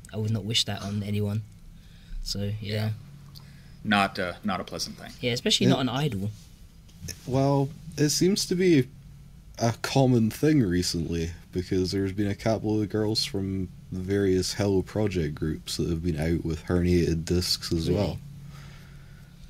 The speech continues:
Speaker 1: Do you think it's the jumping?
Speaker 3: I don't know.
Speaker 1: Or are they doing a lot of manual labor and, and, he-, and heavy lifting behind the scenes and we're just not seeing it, eh?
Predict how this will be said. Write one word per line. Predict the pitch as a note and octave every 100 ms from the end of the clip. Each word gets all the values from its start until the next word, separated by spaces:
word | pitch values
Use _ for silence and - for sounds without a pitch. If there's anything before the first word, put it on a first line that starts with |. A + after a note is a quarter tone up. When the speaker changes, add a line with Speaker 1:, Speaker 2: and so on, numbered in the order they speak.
| - -
Speaker 1:
Do |
you | B2
think | C#3
it's | A#2+
the | A#2
jumping? | G#2 B2 B2 C#3 - - - - - - - - - - - - -
Speaker 3:
I | B2+
don't | E3+ E3+
know. | F#3+ - - - - - - -
Speaker 1:
Or | D3
are |
they | C#3 C#3
doing | D#3 C3+
a | C3+
lot | B2+
of | B2
manual | C3 B2+
labor | B2 C3 A#2
and, | A2 G#2+
and, | A2 A2+
he-, | A#2 A2
and | A#2 A2+
heavy | B2 A#2
lifting | A#2 - G#2+
behind | G#2 G#2+ G#2
the |
scenes | G#2 G#2 F#2+
and | G2+
we're | G2
just | G#2 -
not | G2+
seeing | G#2 G#2
it, | F#2+
eh? | E2+